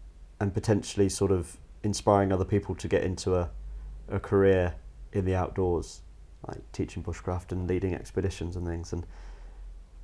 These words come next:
just looking back on the experiences that I've had, it's incredible. I'm sure there's things that I would love to have known before they've gone wrong. But I think as a fifteen-year-old looking at me now, it would be,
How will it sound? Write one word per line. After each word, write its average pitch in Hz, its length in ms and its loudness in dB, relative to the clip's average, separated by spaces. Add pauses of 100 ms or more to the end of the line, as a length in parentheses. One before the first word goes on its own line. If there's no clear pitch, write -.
(280)
just - 200 0
looking 117 220 4
back 104 240 4
on 104 80 2
the 95 320 4 (160)
experiences 98 800 6
that 98 100 2
I've 90 200 -2
had, 90 360 4 (420)
it's 120 200 -2
incredible. 101 560 4 (400)
I'm 95 100 -4
sure 101 160 4
there's 92 160 0
things 92 220 0
that 92 240 2 (960)
I 101 80 2
would 92 160 4
love 98 160 4
to - 80 2
have 87 160 2 (480)
known 101 240 2
before 95 280 2
they've 95 200 2
gone 95 220 4
wrong. 98 300 2 (280)
But 101 200 6
I - 60 -2
think 113 240 2
as 98 80 -4
a 104 60 0
fifteen-year-old 101 640 2
looking 95 240 -4
at 92 80 -6
me 92 120 -2
now, 92 220 2
it 80 100 2
would 101 160 4
be, 95 280 6